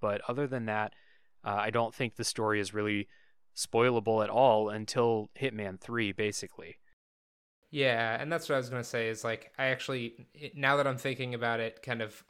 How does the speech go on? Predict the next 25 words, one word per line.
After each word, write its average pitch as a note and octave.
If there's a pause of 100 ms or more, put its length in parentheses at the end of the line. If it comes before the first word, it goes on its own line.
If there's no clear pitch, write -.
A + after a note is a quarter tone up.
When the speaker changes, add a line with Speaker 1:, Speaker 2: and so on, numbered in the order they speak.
Speaker 2:
all A#2
at A2
once, A#2
like, A2+ (2250)
I D#3+
don't D3
think C3+
the C3+
story C3
of A#2+
Hitman B2
One A#2+
would A2+
be A#2
what A2+
it G#2+
was A2+
if A#2+
they A#2
didn't A2+ (180)
already A2+
know, A2+
like, A2 (180)
I, -
I, -